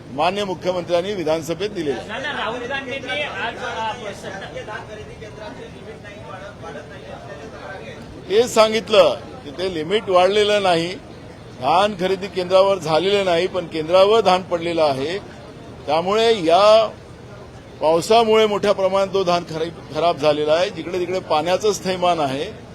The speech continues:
Speaker 1: जीवितहानी, पिकाची हानी आणि पिकवलेलं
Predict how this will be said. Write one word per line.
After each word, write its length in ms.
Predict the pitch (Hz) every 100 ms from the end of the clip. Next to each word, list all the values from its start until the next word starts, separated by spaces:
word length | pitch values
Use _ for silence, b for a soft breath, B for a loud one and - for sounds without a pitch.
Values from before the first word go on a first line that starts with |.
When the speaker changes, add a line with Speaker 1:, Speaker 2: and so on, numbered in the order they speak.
| - - - - -
Speaker 1:
जीवितहानी, 680 | 156 208 214 202 196 190
पिकाची 560 | 160 - 139 202 208 220
हानी 400 | 185 170 165 147 - -
आणि 200 | 143 180
पिकवलेलं 520 | 165 156 208 202 202